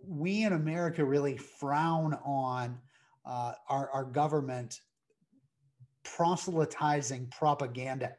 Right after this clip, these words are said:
at us. The optics of this make it look as if the city is more concerned about salvaging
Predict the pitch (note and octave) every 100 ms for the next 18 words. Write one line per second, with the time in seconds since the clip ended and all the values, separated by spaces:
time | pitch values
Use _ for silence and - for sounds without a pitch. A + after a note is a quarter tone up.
0 | C#3 B2+ B2+ - G#2 - - - - -
1 | - - - C3+ C#3 - E3 F#3 - G3+
2 | - - - B2+ B2+ B2+ - D3+ D3 -
3 | D3+ D#3 C#3+ C#3 C#3+ C3+ - D#3+ D3 C3
4 | C3+ C#3 D#3+ F3+ E3+ C#3+ - D3+ D3 C3
5 | B2 B2+ - D3+ C#3+ C#3 C3 C3 A#2